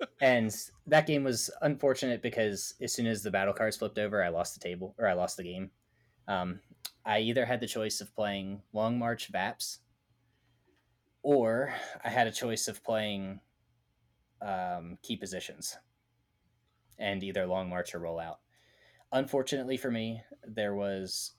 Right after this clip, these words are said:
two Doomsday scenarios because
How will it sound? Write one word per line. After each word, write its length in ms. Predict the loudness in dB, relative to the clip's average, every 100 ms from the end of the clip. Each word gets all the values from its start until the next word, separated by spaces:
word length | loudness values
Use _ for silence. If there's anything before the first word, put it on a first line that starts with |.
| _ _ _ -14 -8
two 340 | -4 -2 -4 -8
Doomsday 520 | -8 -6 -6 -4 -4
scenarios 680 | -2 -4 -4 -2 -4 -4 -8
because 600 | -10 -6 -4 -4 -4 -10